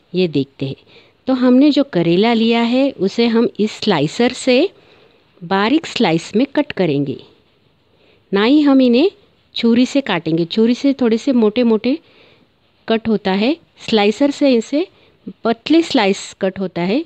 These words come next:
जैसे कि ऐसे इतने पतले slice। Friends, आपने देखा करेलों के छिलके,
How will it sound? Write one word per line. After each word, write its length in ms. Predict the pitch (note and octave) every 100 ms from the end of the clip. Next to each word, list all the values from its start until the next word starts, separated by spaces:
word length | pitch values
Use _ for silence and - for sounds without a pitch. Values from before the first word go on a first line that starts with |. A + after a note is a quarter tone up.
| -
जैसे 260 | F#3+ - G#3
कि 180 | A3
ऐसे 240 | F#3+ G3 D#3+
इतने 320 | G3 - B3+
पतले 320 | A#3+ E3 D#3+ E3+
slice। 420 | - B2+ D3 - - _ _ _ _ _ _ _ _ _ _ _ -
Friends, 400 | A#3 E4 - - F3+
आपने 280 | F#3+ A3+ G3+
देखा 400 | G3+ G#3 C4 E4
करेलों 500 | A3 G3+ G#3 G3+ G3+
के 260 | - B3
छिलके, 540 | B3+ - G#3+ G3 A3+